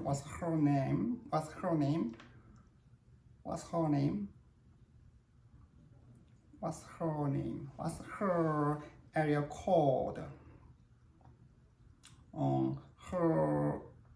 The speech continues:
area code is, uh, four one five. What's her phone number? Her phone number is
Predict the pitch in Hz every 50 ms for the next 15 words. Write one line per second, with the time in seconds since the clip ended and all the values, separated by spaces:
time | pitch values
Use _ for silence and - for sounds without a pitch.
0 | - - 151 147 147 147 143 - - - 202 202 208 208 202 - 151 151 147 139
1 | 139 - - - 147 139 139 139 139 139 139 - - - - - - 180 175 170
2 | 165 165 165 170 170 170 170 165 - - - - - - - - - - - -
3 | - - 143 143 185 202 185 151 139 131 131 135 - - - - 139 135 131 127
4 | 123 - - - - 139 - - - - - - - - - - - - - -
5 | - - - - - - - - - - _ - - - - - - - - -
6 | - - - 330 330 - - - - - - - - - - - - - 196 185
7 | 175 170 165 160 160 156 156 151 151 151 151 151 151 - - - - - - -
8 | - - - - - 165 160 156 156 143 139 135 131 123 123 123 - 123 123 -
9 | - 123 135 - - - - - - - - _ _ - - - - - - -
10 | - - - - - - - - - - - - - - 175 175 170 165 160 160
11 | 160 165 - - 180 170 170 170 170 165 165 165 165 175 175 175 175 180 - 160
12 | 147 143 139 139 139